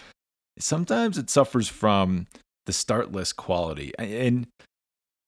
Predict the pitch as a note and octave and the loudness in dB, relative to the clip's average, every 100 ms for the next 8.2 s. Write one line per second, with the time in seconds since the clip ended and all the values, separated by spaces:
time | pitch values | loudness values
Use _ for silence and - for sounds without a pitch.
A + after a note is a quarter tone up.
0 | _ - - - - D#3 - C3+ C#3 C#3 | _ -16 -12 -4 0 0 0 -2 0 2
1 | A#2+ G#2 A#2+ - - - C#3 A#2 G#2 G2 | 0 0 -2 -4 -8 -6 -4 -4 -8 -4
2 | A2+ G#2+ F#2+ F2 F#2+ - D2 D#2+ F2 D2+ | 0 0 0 -2 -6 -6 -8 -6 -8 -6
3 | - - - - - - - - - A2+ | -6 -4 -4 -2 -4 -6 -4 -4 0 0
4 | B2 C3+ B2+ - A#2 G2 F#2 F2 - - | 2 0 -2 0 2 4 2 0 -6 -10
5 | - _ - _ - - E2 D2 - - | -14 _ -20 _ -14 -8 -6 -6 -6 -8
6 | G#2 F#2 A#2 D#3+ B2 G2 - G2 G2+ A2 | -6 0 2 2 2 0 2 2 2 0
7 | - G#2+ F#2 F2 E2 E2+ - - D2 G2 | 0 2 2 -2 -2 -2 -2 -6 -10 -8
8 | F#2+ | -8